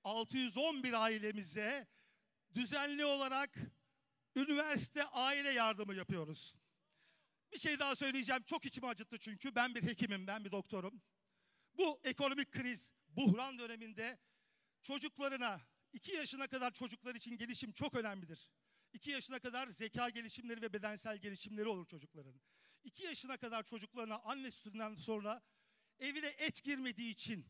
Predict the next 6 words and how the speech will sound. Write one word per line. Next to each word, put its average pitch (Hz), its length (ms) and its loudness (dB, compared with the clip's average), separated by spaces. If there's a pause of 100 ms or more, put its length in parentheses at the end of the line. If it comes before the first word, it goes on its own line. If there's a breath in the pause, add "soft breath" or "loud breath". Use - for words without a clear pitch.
(360 soft breath)
yeterince 277 580 -2
gıda 226 400 -2
desteği 240 360 -6
yapamayan 226 380 -6
ailelerimiz 202 520 -8
oldu. 127 300 -16